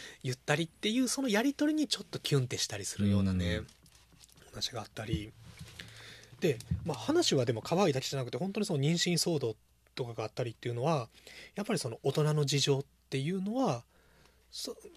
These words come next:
Speaker 1: ある程度シリアスな出来事はシリアスな出来事。
Speaker 2: うん。
Speaker 1: もちろん全部が分かってないけれども、
Speaker 2: うん。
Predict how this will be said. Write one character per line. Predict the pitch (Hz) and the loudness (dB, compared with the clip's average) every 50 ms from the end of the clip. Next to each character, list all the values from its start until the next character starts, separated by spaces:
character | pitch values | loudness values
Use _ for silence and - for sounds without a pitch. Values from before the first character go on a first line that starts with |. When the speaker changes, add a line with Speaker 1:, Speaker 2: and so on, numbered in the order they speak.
| - - - - - - - | -20 -20 -20 -20 -16 -8 -4
Speaker 1:
あ | - | -2
る | 277 | 4
程 | - 320 | 6 8
度 | 208 | 8
シ | 147 - - | 10 8 10
リ | 196 170 | 10 8
ア | 143 | 8
ス | - - | 6 4
な | 117 | -4
出 | 110 117 | -4 -4
来 | - - | -4 -4
事 | - 107 - - | -6 -6 -4 0
は | |
シ | - 120 | 6 8
リ | 123 120 | 10 10
ア | 113 | 10
ス | 101 | 8
な | 92 85 | 6 4
出 | - - | 0 -4
来 | 110 | -6
事。 | 104 104 - - | -8 -8 -6 -4
Speaker 2:
う | |
ん。 | 135 | -4
Speaker 1:
も | 180 | -2
ち | - | 0
ろ | - 170 | 0 0
ん | 135 | 2
全 | - 135 156 196 | 4 4 4 4
部 | 175 | 2
が | 135 117 | 2 0
分 | 107 107 | -2 -2
か | - 113 | -4 -4
っ | |
て | - - | -4 -4
な | 113 104 | -6 -6
い | 101 | -6
け | - - | -6 -6
れ | 110 104 | -6 -6
ど | 110 113 | -4 -2
も、 | 135 165 | 2 6
Speaker 2:
う | 165 113 | 6 8
ん。 | 107 95 82 | 8 6 4